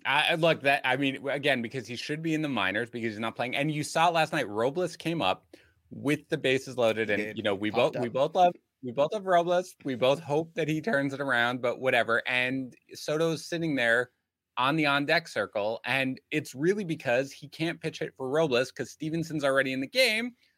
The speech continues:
Speaker 1: So
Speaker 2: Mm-hmm.
Speaker 1: if he has to do that, then he has to play the field, and he can't play the field. He is a player, an outfielder on a National League team that cannot play the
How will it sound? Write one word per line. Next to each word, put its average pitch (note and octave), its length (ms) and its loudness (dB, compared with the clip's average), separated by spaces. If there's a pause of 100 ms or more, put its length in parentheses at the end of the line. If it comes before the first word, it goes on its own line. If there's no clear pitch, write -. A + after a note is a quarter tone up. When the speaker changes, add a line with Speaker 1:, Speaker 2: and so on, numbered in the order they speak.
Speaker 1:
So G#3 260 4
Speaker 2:
Mm-hmm. - 100 -4
Speaker 1:
if F3 140 -4
he G#3 120 -4
has G3 200 4
to - 160 -20
do A3+ 140 -6
that, F#3+ 240 0
then F3+ 100 -2
he E3 220 -4
has D#3+ 240 -6
to E3 80 -12
play E3 180 -4
the D3 160 -8
field, F3+ 360 0
and D3+ 120 -2
he - 140 -14
can't E3+ 400 -6
play D3 160 -4
the C3+ 180 -8
field. D3+ 240 0 (300)
He E3 240 -4
is F3+ 160 -4
a G#3 80 0
player, G2+ 500 0 (260)
an D#3+ 120 -2
outfielder A#2+ 600 0 (120)
on G#2 80 -6
a F#2 100 -2
National B2 600 -2
League F#3 320 -10
team A2 420 -2 (280)
that B2+ 240 -2
cannot D3 440 2 (140)
play C#3 160 -2
the B2+ 160 -4